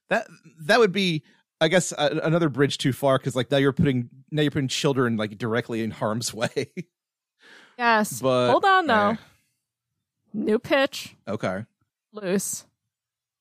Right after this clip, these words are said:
Speaker 2: But with gremlins. So they have to dance fight the gremlins.
Speaker 1: So Kevin Bacon or Billy Peltzer, I guess, has to,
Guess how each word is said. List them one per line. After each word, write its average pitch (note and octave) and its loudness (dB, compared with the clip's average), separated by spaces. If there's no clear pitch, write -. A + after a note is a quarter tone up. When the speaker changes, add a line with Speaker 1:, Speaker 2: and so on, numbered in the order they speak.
Speaker 2:
But - -4
with - -4
gremlins. - -8
So A3 0
they A3 2
have B3 2
to A#3 -2
dance A#3+ 0
fight G3+ -2
the G#3+ -8
gremlins. C3+ -8
Speaker 1:
So B2+ -12
Kevin C#3 -2
Bacon A#2+ -2
or G#2+ -6
Billy A#2+ -4
Peltzer, A2 -6
I G#2+ -4
guess, G2 -6
has - -6
to, G2+ -8